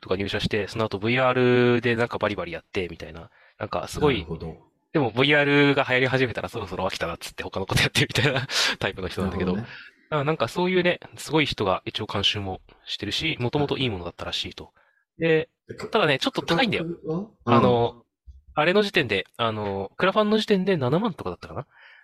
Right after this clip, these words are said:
Speaker 2: うーん。
Speaker 1: 確か。で、
Speaker 2: あ、でもこれ
Speaker 1: 今いくらなんだろう？
Speaker 2: 今見ると九万九千円になってますね、今。
Speaker 1: うん。じゃあ、
Speaker 2: 予約
Speaker 1: あれだな。
Speaker 2: 購入が。うん。
Speaker 1: あの、やっぱちゃんと買う、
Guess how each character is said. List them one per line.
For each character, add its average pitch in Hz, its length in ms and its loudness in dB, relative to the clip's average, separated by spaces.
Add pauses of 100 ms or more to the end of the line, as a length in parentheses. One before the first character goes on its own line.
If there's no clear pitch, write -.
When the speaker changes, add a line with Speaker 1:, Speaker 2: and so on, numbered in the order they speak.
(200)
Speaker 2:
う 107 120 -6
ー 113 60 -2
ん。 - 20 -2
Speaker 1:
確 123 640 -2
か。 - 0 - (220)
で、 156 280 4
Speaker 2:
あ、 131 80 6
で 117 100 4
も - 40 2
こ - 80 0
れ - 60 8
Speaker 1:
今 - 80 4
い - 20 4
く - 0 -
ら - 0 -
な 127 80 6
ん 175 60 6
だ 156 60 6
ろ 135 60 4
う？ - 20 2
Speaker 2:
今 117 100 4
見 104 40 2
る 101 140 0
と 80 240 -2
九 175 300 6
万 120 240 2
九 120 240 0
千 117 260 -4
円 110 160 -8
に 113 60 -4
な 110 80 0
っ 104 80 -10
て - 80 -12
ま - 100 -8
す - 160 -20
ね、 - 80 -20
今。 - 180 -20 (300)
Speaker 1:
う 185 80 -2
ん。 196 300 -2 (160)
じ 180 100 0
ゃ 156 140 4
あ、 104 40 4
Speaker 2:
予 113 100 10
約 120 80 8
Speaker 1:
あ - 20 8
れ 117 80 0
だ 123 80 6
な。 131 80 0
Speaker 2:
購 113 200 2
入 90 160 -6
が。 85 220 -14
う 104 80 -4
ん。 90 300 -4 (680)
Speaker 1:
あ 120 120 0
の、 110 200 2
や 127 60 2
っ - 20 2
ぱ 95 220 0
ち - 80 -6
ゃ 147 60 2
ん 147 40 -6
と 151 120 2
買 135 160 0
う、 135 160 2